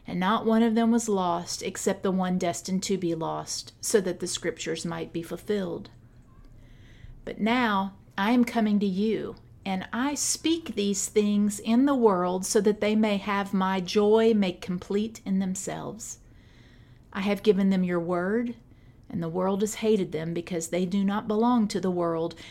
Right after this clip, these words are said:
just as I do not belong to the world. I am not asking you to take them out of the world, but I ask you to protect them from the evil one.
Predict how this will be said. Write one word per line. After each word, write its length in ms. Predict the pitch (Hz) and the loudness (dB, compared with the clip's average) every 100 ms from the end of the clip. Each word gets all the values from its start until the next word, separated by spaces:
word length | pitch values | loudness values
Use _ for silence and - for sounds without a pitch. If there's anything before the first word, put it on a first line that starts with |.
| - - | -10 -2
just 280 | 190 180 | -2 0
as 200 | 190 175 - | -2 -4 -4
I 460 | 185 180 165 156 - - | -4 -4 -4 -8 -12 -8
do 160 | 180 180 | -4 -2
not 260 | 175 - | -2 -4
belong 440 | 190 185 175 170 165 | -4 -2 -2 -4 -6
to 160 | 180 | -6
the 80 | 170 | -6
world. 480 | 165 165 156 - - - - - - - - - - - - - | -6 -6 -8 -12 -16 -20 -20 -20 -20 -20 -20 -20 -20 -20 -20 -6
I 140 | 202 220 | 0 4
am 120 | 233 | 6
not 220 | 240 254 | 6 6
asking 480 | 233 240 233 262 240 | 6 4 4 2 4
you 100 | 233 | 6
to 80 | 220 | 4
take 300 | 220 208 - | 2 -4 0
them 200 | 208 196 | 0 0
out 160 | 185 180 | -2 -4
of 120 | 175 | -4
the 80 | 175 | -4
world, 420 | 160 160 147 - - - - - - - | -4 -4 -6 -10 -16 -20 -20 -20 -20 -14
but 140 | - 165 | -6 -4
I 160 | 175 | 0
ask 360 | 202 202 202 - | 0 0 0 -2
you 120 | 220 | 0
to 120 | 214 | 0
protect 540 | 226 214 208 202 180 - | 0 0 -2 -4 -4 -4
them 160 | 185 | -4
from 220 | 185 185 180 | -4 -4 -4
the 200 | 185 175 | -4 -6
evil 240 | 165 170 | -4 -6
one. 440 | 165 151 143 160 | -6 -8 -8 -10